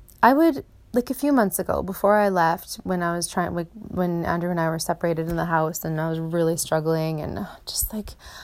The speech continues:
I was hanging on by my fingernails at the edge of a cliff. You know that feeling? And I was, like, begging Andrew and trying so hard to convince him and just, like,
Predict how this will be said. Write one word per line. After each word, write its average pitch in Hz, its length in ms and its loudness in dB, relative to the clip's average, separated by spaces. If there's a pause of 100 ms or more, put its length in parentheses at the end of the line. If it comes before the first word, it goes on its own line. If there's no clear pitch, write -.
(220)
I 233 120 2
was 240 140 2
hanging 220 760 0
on 202 400 4
by 196 120 2
my 175 220 0 (140)
fingernails 170 760 2
at 156 80 -10
the 160 100 0
edge 165 180 2
of 160 120 -2
a 165 40 -4
cliff. - 600 -8 (180)
You 185 80 -2
know 180 100 0
that 190 200 2
feeling? 262 520 -2 (880)
And 214 120 2
I 247 40 6
was, 233 140 4
like, 214 140 2 (260)
begging 190 540 2
Andrew 160 600 0
and 160 460 -4 (160)
trying 233 360 -2
so 254 320 0
hard 247 600 2
to 220 60 -2
convince 220 600 2
him 156 440 0
and 160 280 -4
just, 185 240 -2
like, 175 240 0